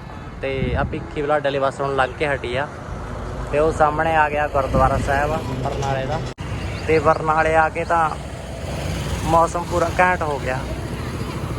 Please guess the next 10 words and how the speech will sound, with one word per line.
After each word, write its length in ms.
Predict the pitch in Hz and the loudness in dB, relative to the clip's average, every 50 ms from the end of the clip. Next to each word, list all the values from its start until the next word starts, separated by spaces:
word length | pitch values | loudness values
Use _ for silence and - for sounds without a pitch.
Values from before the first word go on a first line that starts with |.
| - - - - - - - - - - - - - - - - - | -4 -4 -4 -4 -6 -6 -6 -6 -6 -6 -6 -6 -6 -8 -6 -4 0
ਜਦੋਂ 180 | 151 165 165 175 | 2 4 4 4
ਪਿੰਡੋਂ 380 | 170 - 180 170 165 180 175 170 | 4 4 2 2 4 4 2 4
ਤੁਰੇ 220 | 175 175 170 170 | 4 2 2 2
ਸੀ, 120 | 165 - 175 | 0 2 2
ਉਦੋਂ 120 | 170 165 - | 2 2 4
ਤਾਂ 80 | 175 175 - - | 2 0 2 2
ਫੁੱਲ 200 | 175 156 165 170 | 2 2 2 2
ਗਰਮੀ 360 | 170 160 156 160 156 156 151 | 4 4 2 2 0 -2 -4
ਸੀ। 140 | 135 - 117 117 - - - - - - - 494 - - - 494 - - - - - - - - - - - - - - - - - - - - - - - - - - - - - - - - - 143 | -4 -6 -8 -8 -8 -8 -8 -8 -8 -6 -4 -4 -4 -4 -4 -6 -6 -6 -6 -6 -6 -6 -6 -8 -6 -6 -6 -6 -6 -8 -8 -8 -8 -8 -8 -8 -8 -8 -8 -8 -6 -6 -6 -6 -6 -8 -8 -6 -4 -2
ਤੇ 80 | 147 | 0